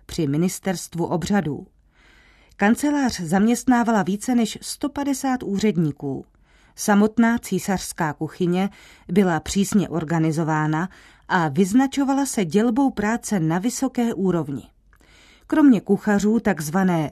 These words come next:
vnitřní kuchyně, odpovědných za přípravu pokrmů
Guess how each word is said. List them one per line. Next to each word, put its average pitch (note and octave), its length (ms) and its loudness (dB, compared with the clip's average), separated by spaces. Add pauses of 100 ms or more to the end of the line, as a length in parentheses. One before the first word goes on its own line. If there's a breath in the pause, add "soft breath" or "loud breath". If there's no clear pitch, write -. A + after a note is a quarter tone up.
vnitřní F3+ 680 0
kuchyně, D#3+ 540 -2 (120)
odpovědných F#3 840 0
za F3 160 -2
přípravu F#3 500 -2
pokrmů F3+ 640 2